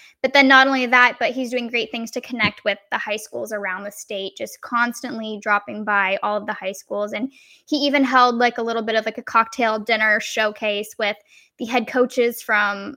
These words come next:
all the high schools in the state of Washington, Idaho, and even some from Oregon as well. So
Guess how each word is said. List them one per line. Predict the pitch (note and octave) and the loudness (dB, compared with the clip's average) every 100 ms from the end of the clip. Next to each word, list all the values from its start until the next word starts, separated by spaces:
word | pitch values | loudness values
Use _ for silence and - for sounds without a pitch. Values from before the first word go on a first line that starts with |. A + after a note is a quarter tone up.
| - | 0
all | A3+ B3 | 4 4
the | B3 | 2
high | A3+ | 0
schools | A3 A#3 A3 | -2 -6 -6
in | A3 | -8
the | |
state | - G#3+ | -6 -4
of | G3 | -4
Washington, | G3+ A3+ A#3 B3 A#3 G#3+ | 0 0 0 -4 -6 -2
Idaho, | G#3 G#3 A3 G#3 G3+ | 0 0 0 -2 -2
and | G3+ | -6
even | G3+ G#3 | -10 -12
some | G#3 G#3 | -8 -8
from | G#3 G#3+ | -8 -8
Oregon | G#3+ G#3 G#3 G#3 | -4 -2 -4 -6
as | G#3 A3 | -10 -6
well. | A#3+ - - | -4 -4 -4
So | - G#3+ | -2 0